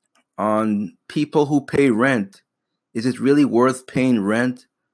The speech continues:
Or should you just go ahead and be a homeowner? Now, home ownership is not for everyone, and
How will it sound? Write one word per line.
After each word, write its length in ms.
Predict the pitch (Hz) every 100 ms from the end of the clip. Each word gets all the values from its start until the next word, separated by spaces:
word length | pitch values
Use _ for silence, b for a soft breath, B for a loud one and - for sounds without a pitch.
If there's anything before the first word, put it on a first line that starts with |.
| _ _ _
Or 140 | - 107
should 240 | 117 101
you 80 | 110
just 300 | 107 110 -
go 160 | 110
ahead 220 | 107 117 110
and 120 | 101
be 120 | 113
a 60 | 98
homeowner? 720 | 117 117 104 98 95 87 - _ _ _ -
Now, 120 | 87
home 320 | - 123 123
ownership 400 | 117 117 117 123
is 140 | 104 87
not 200 | 104 104
for 140 | 104
everyone, 540 | 95 98 104 92 101 85
and 420 | 95 90 92